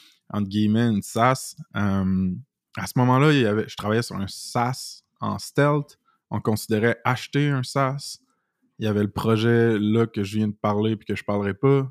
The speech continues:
Il y avait Grip, il y avait, tu sais, ça sort, j'étais vraiment overwhelmed, puis j'essayais de balancer ça, puis <clears throat> moi, ce que je fais quand je me sens comme ça,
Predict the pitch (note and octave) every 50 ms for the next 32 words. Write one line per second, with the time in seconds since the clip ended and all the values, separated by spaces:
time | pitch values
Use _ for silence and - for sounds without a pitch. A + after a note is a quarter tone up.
0 | - - D#3 A2 G#2 G2 G2 G2 G2+ A#2+ C3 C3+ C3+ B2+ - B2+ A2 G2+ G2 F#2+
1 | G#2 - _ _ - - A#2+ A2 - - G#2+ G#2 - C3+ B2+ - - - - -
2 | - - G#2 G2 F#2+ G2+ G2 G#2+ A2 A#2+ A#2+ - - A#2+ A#2 A#2 A#2+ A2+ G#2+ A2
3 | A#2+ B2 B2+ C3 B2 A#2 A2 - - G#2 F#2+ F#2 F2+ - _ _ _ _ _ _
4 | _ _ _ _ _ _ _ _ _ _ - G#2 G#2+ - - A2+ A2+ A#2+ A2+ G#2
5 | G#2+ G#2+ A2+ A2+ A2 G#2+ - A2 - - C3+ C#3 C3+ - A2 G2 F#2 - _ -
6 | - F3 - - - - - - _ _ _ _ _ _ _ _ _ _ _ -
7 | - D3 C#3 C3+ C3+ - - G#2 - - - C3 B2+ A#2+ A#2+ G#2+ G#2+ - A2 G#2+
8 | G#2 - A#2+ A#2 - - G2 G2 F#2+ - - A2+ C3 D3+ D3